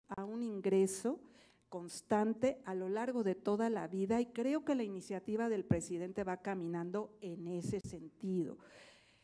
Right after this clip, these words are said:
Yo no estoy de acuerdo en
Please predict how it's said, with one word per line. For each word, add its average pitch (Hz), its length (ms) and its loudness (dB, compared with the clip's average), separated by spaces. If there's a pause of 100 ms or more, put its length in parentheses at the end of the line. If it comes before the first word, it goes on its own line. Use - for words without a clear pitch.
(680)
Yo 247 240 4
no 311 80 8
estoy 302 300 2
de 285 100 4
acuerdo 262 680 4
en 196 320 -2